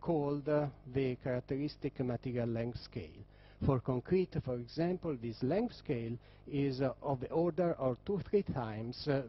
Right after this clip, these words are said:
the s-, characteri-, characteristic size of the aggregates.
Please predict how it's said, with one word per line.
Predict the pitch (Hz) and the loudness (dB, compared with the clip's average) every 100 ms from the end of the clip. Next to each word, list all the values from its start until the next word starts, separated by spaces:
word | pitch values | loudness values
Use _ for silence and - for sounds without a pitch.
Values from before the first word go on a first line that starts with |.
| 123 | -2
the | 123 120 | 0 -2
s-, | - - - | -6 -12 -4
characteri-, | 123 131 170 156 - 170 - - 139 | -2 -2 -2 -4 -2 -2 -4 -6 -2
characteristic | 127 135 147 165 - 175 - - | -2 -2 -2 -4 -4 -8 -8 -10
size | - 107 101 104 - - - - - | -4 -4 -4 -10 -14 -20 -20 -18 -4
of | 131 107 | 0 2
the | 113 - | 2 0
aggregates. | 127 107 101 104 82 87 - | -4 -2 -8 -8 -12 -14 -18